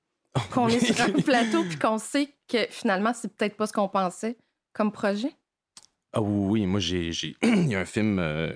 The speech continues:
Speaker 1: que j'ai fait qui, qui était sur papier, euh,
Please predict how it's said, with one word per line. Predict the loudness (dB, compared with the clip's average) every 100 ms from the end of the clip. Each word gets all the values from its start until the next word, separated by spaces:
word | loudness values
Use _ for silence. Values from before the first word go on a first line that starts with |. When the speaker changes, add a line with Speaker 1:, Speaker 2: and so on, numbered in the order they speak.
| -8
Speaker 1:
que | -6
j'ai | -6
fait | -4 -4 -4
qui, | -8 -8 -6 -6 -8 -14
qui | -14 -14
était | -4 0 0 -2
sur | -6 -10
papier, | -6 -8 -6 -4 0 0
euh, | 0 -2 -6 -8